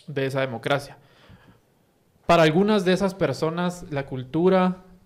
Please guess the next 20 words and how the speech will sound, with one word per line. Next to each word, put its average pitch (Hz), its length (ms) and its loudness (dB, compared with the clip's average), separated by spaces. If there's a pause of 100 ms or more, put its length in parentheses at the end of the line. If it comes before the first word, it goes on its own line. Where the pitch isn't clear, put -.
(100)
eh, 127 420 -8
el 135 180 -4
arte 165 680 0
ha 147 100 0
sido 185 340 0
precisamente 139 880 -4
el 143 80 -2
refugio 151 720 -6
y 139 80 -10
la 135 140 -4
necesidad 127 580 -8
que, 127 320 -8 (380)
en 156 100 0
la 151 140 2
que 156 80 -4
encuentran 160 840 -2
la 139 140 -6
forma 156 240 -2
de 151 80 0
resistencia 147 760 -4